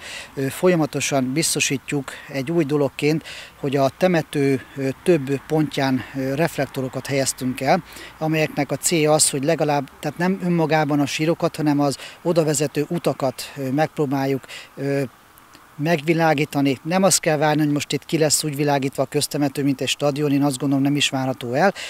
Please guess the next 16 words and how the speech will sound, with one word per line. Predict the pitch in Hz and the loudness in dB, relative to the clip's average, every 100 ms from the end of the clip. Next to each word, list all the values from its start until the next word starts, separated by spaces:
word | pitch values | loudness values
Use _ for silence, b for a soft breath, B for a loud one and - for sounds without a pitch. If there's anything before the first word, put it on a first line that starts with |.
| B | B
Ellenben | 151 160 151 151 | 0 2 4 2
irányfénynek, | 165 170 156 143 151 143 139 - | 4 4 4 2 0 0 -2 0
iránymutatásnak, | 160 147 143 143 - 135 123 143 127 B B B | 2 2 0 -2 0 0 0 0 -2 B B B
ö, | 147 139 | -2 2
mindenképpen | 156 151 143 139 131 135 | 2 2 2 0 0 0
nagyon | 139 151 180 | 2 2 2
jó. | 190 196 - B B | 4 2 0 B B
Célszerű | - 175 170 160 147 | 4 6 6 4 4
volt | 143 143 131 | 2 2 0
szerintem | 151 143 139 143 139 | 0 2 2 0 0
biztonsági | 156 - 151 - 147 | 0 0 2 2 0
szempontból | 156 - 156 170 165 160 170 | 0 0 0 -2 0 2 2
is, | 160 | 2
akár | 160 147 151 143 135 | 0 0 0 0 2
vagyonbiztonság, | 156 160 156 143 - 147 135 143 135 | 0 2 0 0 0 0 0 0 0
akár | 147 - 135 | 0 2 2